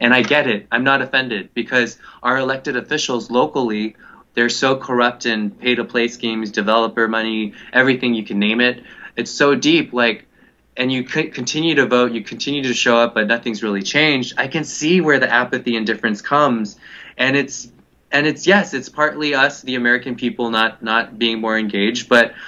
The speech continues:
I can see what the cause of that was too.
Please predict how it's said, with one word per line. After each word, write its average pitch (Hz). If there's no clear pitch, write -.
I 135
can 143
see 143
what 127
the 143
cause 131
of 127
that 123
was 123
too. 127